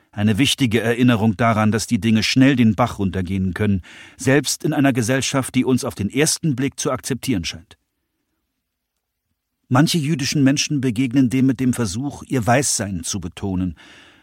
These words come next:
Und es gibt kaum einen weißeren Zeitvertreib, als Schwarzen die Schuld an etwas zu geben, das sie nicht getan haben. Daher auch Silvermans Witz. Er ist lustig, weil er absurd ist, aber auch tragisch,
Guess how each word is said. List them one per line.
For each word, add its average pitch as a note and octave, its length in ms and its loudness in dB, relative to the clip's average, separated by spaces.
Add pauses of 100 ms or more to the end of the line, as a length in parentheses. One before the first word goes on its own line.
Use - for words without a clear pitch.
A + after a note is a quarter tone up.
(140)
Und C3 120 -2
es - 120 -2
gibt - 200 -2
kaum D#3+ 340 4
einen B2 320 4
weißeren A#2+ 500 2
Zeitvertreib, A#2+ 800 -4
als G2+ 180 -6
Schwarzen C3 640 0
die B2 100 -2
Schuld C3+ 380 -4
an G2+ 80 -4
etwas F#2+ 320 -8
zu G#2 160 -8
geben, G#2+ 320 0
das G2+ 120 -6
sie A#2 100 -2
nicht A2+ 220 0
getan G#2+ 380 -4
haben. E2 320 -6 (600)
Daher F#2 400 -2
auch F2+ 100 -8
Silvermans F2+ 580 -4
Witz. - 420 -10 (760)
Er G2+ 140 -4
ist F#2 140 -4
lustig, B2 680 -2
weil A2 200 0
er G#2+ 100 2
absurd G#2+ 440 0
ist, - 320 -20 (460)
aber G2+ 260 0
auch C3+ 120 -6
tragisch, - 720 -4